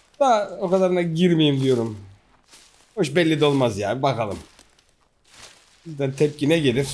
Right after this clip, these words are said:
Ben duruma göre center'da keyfime bakacağım ya. Yani beğeneni var, beğenmeyeni var. Biz hakikaten ortasını bulamıyoruz ya. Herkesi mutlu etme şansımız yok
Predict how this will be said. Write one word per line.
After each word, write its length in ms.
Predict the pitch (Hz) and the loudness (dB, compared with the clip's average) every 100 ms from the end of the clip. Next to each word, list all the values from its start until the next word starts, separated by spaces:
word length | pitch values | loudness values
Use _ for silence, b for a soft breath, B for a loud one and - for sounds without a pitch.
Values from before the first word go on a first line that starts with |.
| - | -4
Ben 200 | 165 151 | -4 -2
duruma 240 | 170 160 | 0 2
göre 260 | 139 131 151 - - - - - - - - - | 2 2 0 -4 -10 -12 -12 -10 -12 -12 -12 -4
center'da 540 | - 180 - 165 160 - | 2 2 2 0 0 -2
keyfime 500 | - 202 160 175 165 | 2 4 4 2 2
bakacağım 480 | 147 147 143 127 98 | 2 2 2 0 -2
ya. 200 | 92 104 - - - - - - - - | -4 -8 -10 -12 -14 -16 -18 -18 -8 -2
Yani 260 | 220 180 | 0 2
beğeneni 400 | 226 220 208 156 | 4 4 4 2
var, 220 | 123 117 | 0 0
beğenmeyeni 600 | 185 175 190 180 170 160 | -2 0 2 2 2 2
var. 140 | 127 127 131 | 0 -4 -8
Biz 80 | |
hakikaten 520 | 135 156 175 156 156 135 | -10 -8 -6 -4 -4 -4
ortasını 520 | 143 131 127 147 131 | -4 -6 -6 -6 -4
bulamıyoruz 380 | 131 110 98 90 | -4 -4 -8 -10
ya. 200 | 90 98 - | -10 -12 -14
Herkesi 240 | 110 104 113 | -18 -12 -10
mutlu 260 | 120 - | -8 -6
etme 180 | 123 113 | -8 -6
şansımız 520 | - 110 107 120 117 | -8 -6 -8 -8 -8
yok 140 | 107 | -8